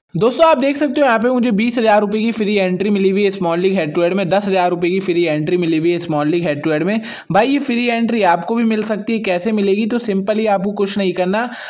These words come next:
आप में से काफ़ी भाइयों को पता होगा कि अगर आप चॉइस इलेवन ऐप को फर्स्ट टाइम डाउनलोड करके रजिस्टर करते हो, तो चॉइस इलेवन ऐप आपको बीस हज़ार रुपये की फ्री एंट्री देता है स्मॉल लीग हेड टू हेड में। तो बस आपको चॉइस इलेवन ऐप को डाउनलोड करके रजिस्टर कर लेना है।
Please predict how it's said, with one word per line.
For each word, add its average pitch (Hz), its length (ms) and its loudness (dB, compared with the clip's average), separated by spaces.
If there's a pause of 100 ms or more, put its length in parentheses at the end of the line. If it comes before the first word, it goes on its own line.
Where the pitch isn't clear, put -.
(100)
आप 190 220 2
में 226 60 0
से 226 140 -2
काफ़ी 196 320 0
भाइयों 220 280 2
को 226 80 2
पता 202 260 0
होगा 196 240 2
कि 233 140 -4
अगर 196 240 2
आप 196 220 0
चॉइस 208 300 0
इलेवन 190 320 2
ऐप 156 220 -2
को 139 140 -2 (400)
फर्स्ट 240 260 4
टाइम 240 220 2
डाउनलोड 214 400 2
करके 208 260 -2
रजिस्टर 185 360 0
करते 196 260 -2
हो, 214 100 2
तो 233 100 0
चॉइस 214 400 0
इलेवन 185 320 0
ऐप 185 200 -2
आपको 175 280 0
बीस 202 280 0
हज़ार 185 220 2
रुपये 180 240 0
की 208 100 -2
फ्री 196 280 0
एंट्री 180 380 0
देता 165 180 -2
है 214 100 0
स्मॉल 180 320 -2
लीग 180 160 0
हेड 143 180 -2
टू 151 100 -2
हेड 135 140 -2
में। 131 180 -4 (300)
तो 214 80 -2
बस 240 200 2
आपको 233 240 0
चॉइस 214 360 2
इलेवन 196 300 0
ऐप 190 180 0
को 202 60 -2
डाउनलोड 180 400 0
करके 185 320 0
रजिस्टर 160 280 -4
कर 185 140 0
लेना 202 220 -2
है। 226 140 -2